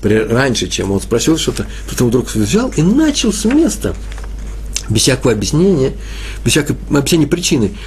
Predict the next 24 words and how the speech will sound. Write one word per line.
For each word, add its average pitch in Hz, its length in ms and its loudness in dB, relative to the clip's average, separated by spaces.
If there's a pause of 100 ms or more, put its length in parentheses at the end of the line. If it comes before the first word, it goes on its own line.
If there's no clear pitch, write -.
(120)
объяснять 127 500 0
ему 156 160 4
одно 151 220 2
запутанное 156 440 2
место 190 300 2
в 143 80 -8
комментарии 160 720 2 (260)
на 160 280 4
Талмуд 156 580 2 (320)
в, 107 300 -4
э, 117 840 4
э, - 40 -4
Гитин, 120 420 2 (200)
тридцать 226 220 0
четвертый 180 400 2
лист. 135 220 -2
Это 175 140 0
место 226 300 2
известное, 170 400 2
прям 117 180 0
даже 127 200 2
было 139 180 4
написано 165 400 2
в-, 135 160 0